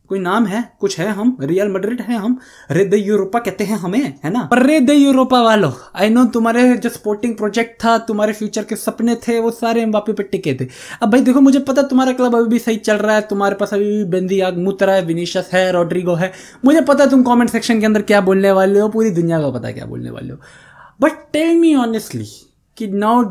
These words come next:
do you actually fear in coming seasons कि you might actually not be as strong as you deemed yourself to be with Mbappe, which is obvious। अगर तुम लोग कहते हो कि नहीं, इससे कोई फ़र्क नहीं पड़ने वाला,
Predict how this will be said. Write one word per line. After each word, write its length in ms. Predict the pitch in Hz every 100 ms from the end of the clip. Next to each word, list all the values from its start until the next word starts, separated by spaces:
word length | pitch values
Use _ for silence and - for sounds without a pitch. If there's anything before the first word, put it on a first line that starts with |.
| 180
do 100 | 220
you 100 | 226 202 185
actually 360 | - 226 220 208 -
fear 260 | 214 208 - _ _ _ -
in 180 | 175 170
coming 280 | 180 190 185
seasons 400 | 180 165 151 127 - _ _ -
कि 100 | 202
you 80 | 196
might 220 | 190 196 -
actually 360 | 175 - 202 190
not 180 | 175 160
be 80 | 196 - 165
as 160 | 180
strong 420 | - - 165 160 156
as 260 | 147 185 165 - - 170
you 80 | 165 135
deemed 260 | 170 185 165
yourself 400 | 160 160 147 - 151
to 80 | 127
be 80 | 135 131
with 160 | 123
Mbappe, 420 | 120 113 107 - 113
which 160 | 147 160
is 80 | 151 - 123
obvious। 400 | 123 117 120 113 - - _ _ _
अगर 220 | 165 196
तुम 160 | 180 170
लोग 160 | 170 165
कहते 300 | 147 143 180
हो 160 | 170 202
कि 160 | 208
नहीं, 420 | 180 185 190 247
इससे 220 | 214 - 208
कोई 140 | 220
फ़र्क 240 | 208 202 196
नहीं 180 | 175 202
पड़ने 280 | 196 202
वाला, 300 | 202 202 226